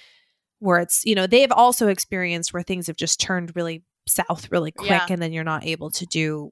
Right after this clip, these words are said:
Speaker 1: kind of the intentional. So he went out, you know, sitting on my dad's lap,
Speaker 2: At
Speaker 1: which was
Speaker 2: home,
Speaker 1: his favorite
Speaker 2: comforted
Speaker 1: place.
Speaker 2: where he, what he
Speaker 1: Yep.
Speaker 2: knew.
Speaker 1: Yep.
Speaker 2: Yeah.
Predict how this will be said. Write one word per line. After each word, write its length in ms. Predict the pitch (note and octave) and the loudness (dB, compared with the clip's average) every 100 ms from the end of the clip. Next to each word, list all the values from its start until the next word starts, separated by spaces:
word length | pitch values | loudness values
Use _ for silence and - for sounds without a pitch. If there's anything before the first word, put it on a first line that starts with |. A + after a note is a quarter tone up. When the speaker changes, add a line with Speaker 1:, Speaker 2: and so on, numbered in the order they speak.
| - | -12
Speaker 1:
kind 160 | F3+ | -12
of 60 | E3+ | -10
the 80 | F3 | -10
intentional. 560 | E3+ E3 F3 - F#2 - | -12 -12 -10 -8 -8 -8
So 140 | - | -8
he 180 | F3+ A#3+ | -2 2
went 160 | A#3 G#3 | 4 6
out, 320 | G3 F#3+ - _ _ _ _ - | 6 4 0 _ _ _ _ -2
you 140 | A3+ | 4
know, 360 | G3 E3+ D#3+ - _ | 4 4 0 -6 _
sitting 300 | - - G3+ | -2 2 2
on 120 | F#3 F3 | 2 0
my 100 | F3 | 0
dad's 300 | E3 E3+ E3 | 0 -2 -6
lap, 280 | D#3+ C3+ | -10 -4
Speaker 2:
At 160 | A#3 A#3 | -4 -2
Speaker 1:
which 160 | E3 G3 | -6 -6
was 200 | E3 - | -6 -6
Speaker 2:
home, 60 | |
Speaker 1:
his 140 | E3 - | -8 -4
favorite 360 | E3 D#3+ F3+ F3+ | -2 0 0 -2
Speaker 2:
comforted 100 | G3 | -4
Speaker 1:
place. 580 | F3 D#3 D#3 D#3+ - - | -6 -6 -6 -4 -2 -4
Speaker 2:
where 180 | E3+ F3+ | -12 -20
he, 100 | F#3 _ | -20 _
what 160 | E3+ | -12
he 100 | F#3+ | -6
Speaker 1:
Yep. 180 | D#3 D3 | -4 -6
Speaker 2:
knew. 360 | F3+ E3 D#3+ F3 _ _ | -12 -20 -20 _ _ _
Speaker 1:
Yep. 240 | F3+ E3 F#3+ | 2 2 0
Speaker 2:
Yeah. 260 | F3 E3+ | -16 -20